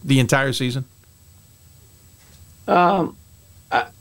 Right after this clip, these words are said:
Speaker 2: honestly, until you just brought it up, I hadn't even thought about it. You know, last year was a little interesting because most teams hadn't used that ball until the N C double A tournament
Speaker 1: Right.
Speaker 2: in Division three. Now, I think many are. Like, we used them in our league this year, so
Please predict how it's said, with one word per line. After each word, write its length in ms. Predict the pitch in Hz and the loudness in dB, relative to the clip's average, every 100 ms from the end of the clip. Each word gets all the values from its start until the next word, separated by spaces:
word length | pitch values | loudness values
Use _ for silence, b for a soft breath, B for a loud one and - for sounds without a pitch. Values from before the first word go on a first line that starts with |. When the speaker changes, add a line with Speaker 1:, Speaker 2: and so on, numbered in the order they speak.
| - - - | -20 -20 -2
Speaker 2:
honestly, 340 | 156 156 147 147 | 2 2 2 2
until 200 | 135 156 | 4 4
you 140 | 156 | 4
just 280 | 135 139 - | 0 -4 0
brought 200 | 139 131 | 2 4
it 60 | |
up, 140 | 131 131 | 2 2
I 60 | |
hadn't 180 | 123 123 | 0 0
even 260 | 113 104 98 | -2 -6 -10
thought 300 | - 113 107 | -2 0 0
about 300 | 92 92 92 | -2 -2 -4
it. 160 | 78 - | -4 2
You 100 | 117 | 2
know, 220 | 117 113 | 4 4
last 440 | 127 147 156 - | 4 2 0 0
year 260 | 135 123 120 | 2 4 2
was 320 | 117 110 104 | 0 0 -2
a 40 | 107 | 0
little 200 | 117 117 | 2 2
interesting 440 | 113 98 - 110 | 0 -4 -2 -2
because 460 | 101 - 113 104 101 | -2 -2 0 2 4
most 320 | 110 135 - | 2 2 0
teams 240 | 113 101 | 0 2
hadn't 320 | 120 107 87 | 2 2 0
used 380 | - 113 135 110 | -2 2 2 0
that 260 | 127 95 95 | -2 -2 2
ball 280 | 95 92 87 | 2 4 0
until 360 | 90 85 131 | -6 0 2
the 120 | 107 | 2
N 100 | 95 | 0
C 120 | 92 95 | -2 -2
double 260 | 92 90 | -2 -2
A 80 | 87 | -4
tournament 540 | - - 127 113 156 - | -6 -2 0 0 -6 -14
Speaker 1:
Right. 400 | - - - 104 | -20 -18 -2 0
Speaker 2:
in 60 | |
Division 460 | 101 92 101 90 95 | 0 2 2 2 -2
three. 300 | 117 120 101 | 4 4 4
Now, 420 | 123 139 120 107 | 2 2 2 0
I 80 | 110 | -4
think 280 | - 123 98 | -4 -4 -2
many 300 | 107 110 90 | 0 0 0
are. 300 | 98 104 110 | 0 2 0
Like, 240 | 101 92 | 0 0
we 100 | 113 | 0
used 220 | 113 107 | 0 0
them 100 | 104 | 0
in 100 | 101 | 0
our 100 | 92 | 0
league 380 | 90 92 82 87 | -2 -4 -4 -4
this 220 | 92 90 | -4 -2
year, 200 | 87 87 | -2 -2
so 300 | 90 87 87 | -2 -4 -4